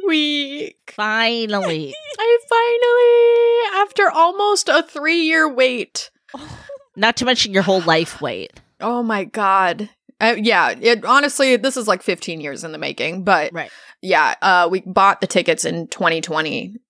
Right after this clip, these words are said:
Speaker 1: and then it just kept getting postponed, postponed, postponed,
Speaker 2: Right.
Speaker 1: and it finally happened. And I got to see Gerard, um, from actually pretty damn good seats. Like, we weren't in the pit, but we were, um,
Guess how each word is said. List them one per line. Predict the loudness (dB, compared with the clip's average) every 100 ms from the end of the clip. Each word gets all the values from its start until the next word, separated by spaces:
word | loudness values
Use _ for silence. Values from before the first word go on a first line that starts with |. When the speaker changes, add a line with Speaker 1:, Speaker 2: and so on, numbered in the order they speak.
| -4
Speaker 1:
and | -2 0
then | -2 0
it | -2
just | -2 -2
kept | -2 0
getting | -2 -2 -4
postponed, | -8 -2 2 2
postponed, | 0 0 0 0
postponed, | -2 0 0 -2
Speaker 2:
Right. | -6
Speaker 1:
and | -6 -4
it | -4
finally | -4 -4 0
happened. | 0 0 -2 -4 -4 _ -12 -8
And | -2 0
I |
got | 2 2 2
to |
see | 0 2 2
Gerard, | 4 4 6 4 2 -2 -8 -18 -16 -18 -18 -4
um, | 0 4 2 0 -6 -2
from | -2 0
actually | 0 0 2 0
pretty | 0 -2 -2
damn | 0 0 2
good | 0 0
seats. | -2 -2 0
Like, | 0 0
we |
weren't | 0 0
in | -2
the |
pit, | -2 0 0 0
but | 2 4 2
we | 2 4
were, | 4 4 2
um, | 0 0 -2 -6